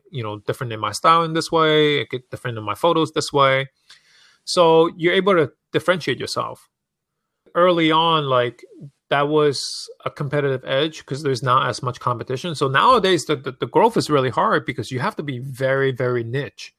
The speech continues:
One thousand to ten thousand, that was actually more of my, my modeling work. I, I kinda started just, like, a modeling as a hobby. Ten thousand to a hundred thousand,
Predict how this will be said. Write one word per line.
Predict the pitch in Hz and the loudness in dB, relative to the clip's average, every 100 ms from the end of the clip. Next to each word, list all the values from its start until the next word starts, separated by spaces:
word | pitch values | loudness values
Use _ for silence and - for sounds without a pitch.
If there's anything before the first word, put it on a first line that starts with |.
| _ _ _ _ _ _ _ _ - | _ _ _ _ _ _ _ _ -12
One | 143 196 247 | 0 0 4
thousand | 240 226 233 | 4 4 -2
to | 170 | -4
ten | - 185 170 | -2 -4 0
thousand, | 156 165 160 180 165 | 2 2 0 -6 0
that | 180 | 0
was | 240 | 2
actually | 359 - | 0 2
more | 220 170 180 | 0 0 0
of | 175 | 0
my, | 160 143 135 _ | -2 -2 -2 _
my | 131 123 | -2 -2
modeling | 117 117 117 135 139 151 147 | -4 -4 -4 -2 -4 -6 -2
work. | 180 190 190 _ _ _ _ _ | 0 0 -4 _ _ _ _ _
I, | 160 165 | -6 -4
I | |
kinda | - 269 | -2 -2
started | - 170 170 | 2 2 2
just, | 180 - | 0 -2
like, | 147 | -2
a | 131 | -4
modeling | 117 127 135 139 135 | -2 -2 0 -2 -4
as | 123 | -4
a | 117 | -2
hobby. | 110 120 135 160 170 _ _ _ _ _ _ _ _ _ _ - | 2 2 2 -4 -8 _ _ _ _ _ _ _ _ _ _ -2
Ten | 240 294 | 0 6
thousand | 262 233 220 | 6 4 2
to | 185 160 | 4 4
a | |
hundred | 135 226 233 196 | 4 2 2 2
thousand, | 135 127 127 127 127 | 4 4 2 -6 -10